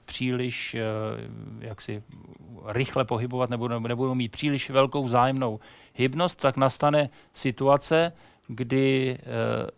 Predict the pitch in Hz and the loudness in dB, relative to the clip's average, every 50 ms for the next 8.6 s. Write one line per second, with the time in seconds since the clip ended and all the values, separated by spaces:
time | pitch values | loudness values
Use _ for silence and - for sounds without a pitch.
0 | _ _ _ _ _ _ - _ - - - - 107 98 - - - 127 - - | _ _ _ _ _ _ -20 _ -16 -14 -10 -8 -4 -2 0 2 2 0 0 2
1 | - 147 139 139 143 143 143 143 147 143 143 139 - 123 113 - - - 131 135 | 6 6 8 8 8 4 2 0 -2 -2 -4 -6 -6 -6 -6 -4 -2 0 0 2
2 | 143 139 139 147 139 135 127 127 120 110 - 117 104 123 127 127 127 123 127 120 | 2 2 2 2 2 2 2 2 0 0 -2 -4 -4 -2 -2 0 2 0 0 0
3 | - - 117 110 104 113 131 151 156 - - 135 127 131 127 - - 143 156 147 | -2 -4 -6 -6 -2 0 0 0 0 0 0 2 2 0 0 -2 -4 -6 -6 -6
4 | - - - - - - _ _ _ _ _ _ _ _ _ _ _ 131 120 123 | -8 -12 -14 -18 -20 -20 _ _ _ _ _ _ _ _ _ _ _ -4 -4 -4
5 | 117 120 135 131 131 120 113 113 123 120 - - 120 120 113 104 101 104 104 107 | -2 -2 0 0 0 0 0 -2 -2 -4 -4 -4 -4 -4 -4 -6 -6 -2 2 4
6 | 110 110 110 110 110 - - - 117 104 - 120 110 110 107 107 107 107 110 131 | 6 6 6 4 2 -2 -6 -10 -10 -8 -6 -6 -4 -4 -4 -4 -4 -4 -6 -8
7 | - 107 107 104 101 101 101 104 107 107 110 107 - - - 120 104 110 110 117 | -8 -6 -4 -2 -2 -2 -2 -4 -4 -6 -8 -12 -16 -16 -12 -6 -2 -2 0 2
8 | 123 131 135 131 - - 123 117 120 120 120 | 2 0 0 -2 -6 -6 -4 -2 0 -2 -2